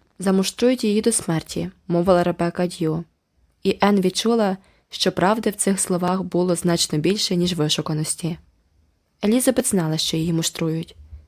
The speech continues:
Найбільше дівчинку обурювало те, що це робила ще і жінка.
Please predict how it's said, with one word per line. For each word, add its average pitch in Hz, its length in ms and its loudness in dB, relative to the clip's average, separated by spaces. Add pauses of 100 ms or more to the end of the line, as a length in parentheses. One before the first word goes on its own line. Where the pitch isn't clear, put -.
(480)
Найбільше 208 500 4
дівчинку 214 480 0
обурювало 185 580 0
те, 220 340 -2 (320)
що - 200 -4
це 214 200 2
робила 196 340 2
ще 185 280 0
і 202 100 0
жінка. 170 560 -2